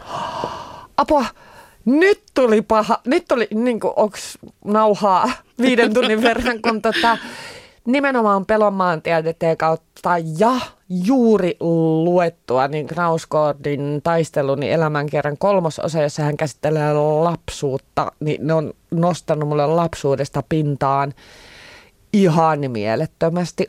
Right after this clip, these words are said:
asioita, jotka oli aktiivisesta muistista ikään kuin unohtunut. Mutta mä sanoisin näin, että mä oon mun onnellisin lapsuusmuisto on tämmönen aivan absurdi, että mä makaan mun lapsuuden kodin lattian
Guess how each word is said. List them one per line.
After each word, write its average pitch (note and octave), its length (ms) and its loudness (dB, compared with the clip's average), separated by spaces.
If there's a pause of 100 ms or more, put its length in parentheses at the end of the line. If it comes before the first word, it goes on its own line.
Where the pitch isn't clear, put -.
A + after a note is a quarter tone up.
(100)
asioita, F3 500 0
jotka F3 260 0
oli F#3+ 160 2
aktiivisesta D#3+ 800 -2
muistista D#3 560 -2
ikään E3+ 440 0
kuin F3+ 340 -2
unohtunut. D#3 800 0 (680)
Mutta G#3 300 0
mä A#3 120 -2
sanoisin A3 640 0
näin, G#3 160 0
että F3+ 160 -6
mä F#3 100 -2
oon F#3 100 -2
mun F#3+ 240 -2 (1500)
onnellisin E3+ 880 2
lapsuusmuisto D#3 920 -2
on D3+ 140 -2
tämmönen D#3+ 480 -2 (320)
aivan A3 500 -2
absurdi, D#3 640 -2
että D#3 260 -2
mä D#3 140 -2
makaan E3+ 440 -2
mun D3+ 160 0
lapsuuden D#3+ 580 -2
kodin D#3 420 -2
lattian D3+ 560 -2